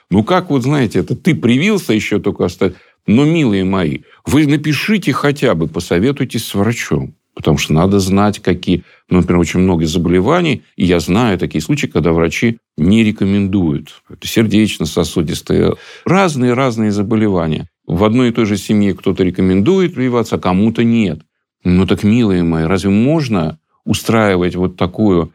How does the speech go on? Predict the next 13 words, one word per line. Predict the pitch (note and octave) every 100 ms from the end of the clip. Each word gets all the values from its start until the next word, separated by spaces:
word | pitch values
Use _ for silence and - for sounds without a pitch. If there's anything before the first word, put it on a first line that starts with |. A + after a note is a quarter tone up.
| _ _ -
<laughs> | D#2+ G#2 G2 - - C#3+ D3+ - -
наглядную | G#2+ B2+ C#3 D3+ C3+ F#2+ G2+ G#2+ B2
агитацию, | G#2+ B2 B2 A3+ A3+ - E2 D#2+ - _ _
не | F#2 A2
предупреждая | A#2+ B2 A#2+ A#2+ C3 A#2+ D3+ C3 F#2+
даже? | E2 D#2 D2+
Обратитесь | - D#2+ D#2+ D#2+ C3 -
к | -
вра-, | -
вот | G#2 -
любое | C#3+ C#3+ D3+
лекарство, | C#3+ F#2+ - -
да? | F#2 D#3+